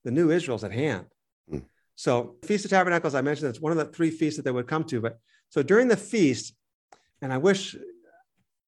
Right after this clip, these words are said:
Speaker 1: I actually should have brought it up for, just for you, your sake, Vinny. I don't know if you've seen a picture of it, but there's these massive menorahs that are put in the courtyard of the women.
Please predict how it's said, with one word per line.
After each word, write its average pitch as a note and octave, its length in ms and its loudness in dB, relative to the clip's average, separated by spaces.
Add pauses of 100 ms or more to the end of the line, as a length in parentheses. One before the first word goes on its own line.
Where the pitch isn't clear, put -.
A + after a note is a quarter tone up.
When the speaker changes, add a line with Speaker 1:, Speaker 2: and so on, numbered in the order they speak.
(100)
Speaker 1:
I A#2+ 140 -4
actually A2+ 380 -10 (180)
should - 220 -8
have A2+ 60 -6
brought A#2 160 0
it A2+ 60 -2
up A#2 160 -6
for, - 240 -14
just - 200 -14
for A#2 120 -6
you, B2+ 220 -4 (100)
your C#3 160 -2
sake, A#2 220 -6
Vinny. A2 200 -2
I A2 80 0
don't B2 100 -4
know A#2+ 60 -4
if A2 80 -8
you've A2+ 120 -6
seen A#2+ 120 -6
a A2 40 -4
picture A#2+ 220 -6
of - 80 -4
it, - 80 -8 (460)
but C3+ 200 2 (520)
there's D#3 180 2
these C#3 180 -2
massive G#3 920 2 (580)
menorahs C#3 840 2 (680)
that C3+ 120 2
are B2+ 80 0
put F#3 300 4
in D3+ 100 2
the C3+ 100 0
courtyard F#3 640 2
of B2+ 60 2
the A#2+ 100 4
women. A2+ 440 2